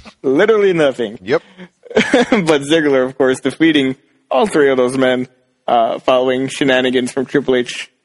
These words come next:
Speaker 2: and, uh, of course, the, the Vigilante Sting, Malcolm.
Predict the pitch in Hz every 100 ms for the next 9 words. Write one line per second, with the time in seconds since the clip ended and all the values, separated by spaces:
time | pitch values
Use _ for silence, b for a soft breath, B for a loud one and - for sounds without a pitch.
0 | _ - 120 131 127 120 107 104 - 139
1 | 123 - 123 113 - 143 156 143 165 185
2 | 170 160 - 165 202 156 123 107 120 98